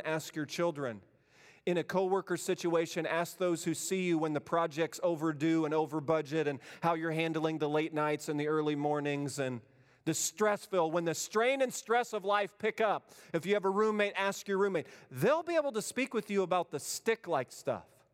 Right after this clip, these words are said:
And then I want you to trace it back to, if there's a place of active, open rebellion, here's what the Bible calls us to. This is the role. The Bible word is you repent. What do you repent of? You say, "Lord, I don't wanna go that way anymore."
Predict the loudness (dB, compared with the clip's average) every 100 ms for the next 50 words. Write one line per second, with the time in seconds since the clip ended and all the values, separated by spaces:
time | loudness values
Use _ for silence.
0 | _ _ _ _ _ _ _ _ _ _
1 | _ _ _ _ _ _ _ _ _ _
2 | _ _ _ _ _ -10 -4 -2 0 0
3 | 0 -2 -2 -2 -2 -4 -2 -2 -2 -6
4 | -6 -2 -2 0 -4 -4 0 0 -2 -6
5 | -2 -2 -2 -2 -2 -2 -2 -2 -2 -2
6 | -2 -2 -2 -2 -2 -2 -2 0 -2 0
7 | 0 0 -6 -8 -6 -4 -4 -4 -2 0
8 | 0 0 0 0 0 0 0 -2 -2 -2
9 | -2 -4 -4 -2 0 0 -4 -8 -10 _
10 | _ _ _ _ -2 0 0 0 -2 -2
11 | -4 -2 -2 0 0 0 -2 -2 0 0
12 | 0 0 0 0 0 -2 -4 -4 -4